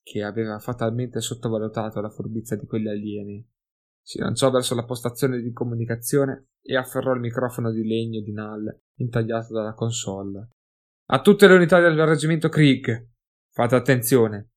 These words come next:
i tirannidi saranno presto su di voi. Ripeto, i tirannidi attaccheranno la vostra postazione tra pochi minuti. Evacuate la zona immediatamente." "Di cosa diavolo state parlando?"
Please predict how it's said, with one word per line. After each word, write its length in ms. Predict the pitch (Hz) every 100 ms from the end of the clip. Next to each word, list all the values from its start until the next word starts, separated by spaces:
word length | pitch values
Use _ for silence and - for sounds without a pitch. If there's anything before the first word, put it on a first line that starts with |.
| _
i 120 | - 117
tirannidi 720 | 131 139 151 135 139 - -
saranno 440 | - 139 147 147
presto 280 | 151 160 151
su 140 | 147
di 80 | 143
voi. 360 | 131 123 107 101 _ _
Ripeto, 680 | - 147 180 160 - 110 - _
i 100 | 131
tirannidi 760 | 117 143 160 160 147 156 - _ -
attaccheranno 600 | 117 - 135 139 151 151
la 100 | 147
vostra 300 | 151 156 151
postazione 520 | 156 143 143 - 151
tra 160 | 143 139
pochi 240 | 170 165
minuti. 580 | 156 151 143 135 117 - _ _ _
Evacuate 540 | 151 147 156 180 180
la 180 | 165 160
zona 380 | 165 165 135 127
immediatamente." 1080 | - 196 190 190 185 175 143 120 113 107 - _ _ _ _ _ _ _ _
"Di 200 | - 120
cosa 260 | - 156 170
diavolo 520 | 143 135 208 196 156
state 260 | 156 180 156
parlando?" 720 | 147 127 107 104 101 98